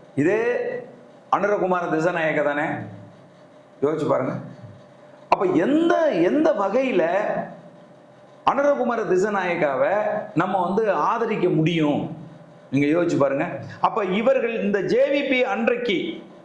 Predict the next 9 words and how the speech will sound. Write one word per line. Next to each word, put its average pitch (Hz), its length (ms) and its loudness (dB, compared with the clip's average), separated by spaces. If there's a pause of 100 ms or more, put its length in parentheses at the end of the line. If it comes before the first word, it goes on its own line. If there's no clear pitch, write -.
(420)
இருந்த 269 280 4
தமிழர்களை 202 580 0 (1300)
நெருப்பு 247 400 0
வச்சு 240 260 0
நடு 208 260 0
ரோட்ல 247 300 0
உயிரோட 240 540 2 (120)
கொளுத்தினார்களா 240 680 0
இல்லையா? 240 440 2